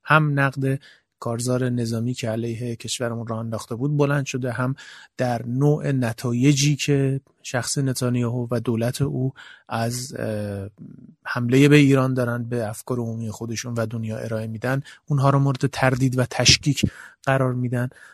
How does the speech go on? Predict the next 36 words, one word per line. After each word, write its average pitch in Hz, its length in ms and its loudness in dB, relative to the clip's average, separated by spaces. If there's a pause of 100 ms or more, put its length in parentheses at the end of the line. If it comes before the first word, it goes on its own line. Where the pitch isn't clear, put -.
(160)
و 175 100 4
نکته 208 360 4
مهمتر 170 460 4
این 196 160 0
که، 190 300 2 (400)
اه، 120 300 0
یه 151 140 2
نکته‌ای 175 360 0
که 180 120 -2
خود 180 220 0
تحلیلگرای 131 960 2 (140)
داخل 139 560 2 (340)
رژیم 120 340 -4
هم 120 160 -6
بهش 117 300 -4
معتقدن 120 640 -4
و 123 120 -4 (220)
ردش 139 460 4
رو - 160 -2
توی 139 220 -2
تحلیل‌های 120 540 -4
رسانه‌ای 120 800 2 (120)
این 143 200 4
روزهای 135 480 2 (440)
رسانه‌های 131 380 -2
اسرائیلی 127 400 -2
هم 123 100 -2
می‌شه 127 240 -2
دید، 147 240 -2
این 180 140 0
که، 180 200 2 (380)
اه، 117 340 0 (140)
حمله 131 400 4
به 170 100 6
ایران 135 560 2
و 117 320 0